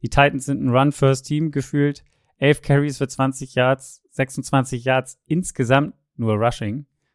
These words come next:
äh, wenn ich das richtig, äh, mir hier an-, also wirklich verschwindend gering. Ähm, und so können die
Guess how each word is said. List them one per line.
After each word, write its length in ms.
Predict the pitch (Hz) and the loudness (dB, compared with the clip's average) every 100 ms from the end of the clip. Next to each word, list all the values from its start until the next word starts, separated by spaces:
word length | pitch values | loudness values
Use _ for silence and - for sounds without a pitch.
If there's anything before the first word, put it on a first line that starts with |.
| _ | _
äh, 240 | - 110 107 | -6 -4 -4
wenn 100 | 110 | -6
ich 100 | 104 | -8
das 200 | 107 - | -10 -8
richtig, 560 | 120 127 104 - _ _ - | -8 -6 -8 -14 _ _ -4
äh, 920 | 127 120 131 - - 123 120 120 123 120 | -2 -2 -6 -12 -14 -12 -12 -12 -10 -6
mir 180 | 117 | -2
hier 240 | 120 120 123 | 0 0 0
an-, 200 | 117 131 | -2 0
also 260 | 123 117 | -2 -2
wirklich 320 | 127 131 117 _ _ _ _ _ _ | -2 -4 -4 _ _ _ _ _ _
verschwindend 600 | 127 - 139 156 135 107 | -8 0 0 2 -2 -2
gering. 400 | 117 123 143 156 _ _ _ _ _ _ _ _ _ | 0 0 0 -4 _ _ _ _ _ _ _ _ _
Ähm, 560 | 135 120 120 117 123 - | -4 -2 -2 -4 -8 -10
und 160 | 151 120 | -10 -2
so 480 | 135 143 156 147 _ _ _ _ _ - - | 4 6 4 2 _ _ _ _ _ -20 0
können 220 | 139 135 | 2 4
die 360 | 131 120 113 | 2 0 -2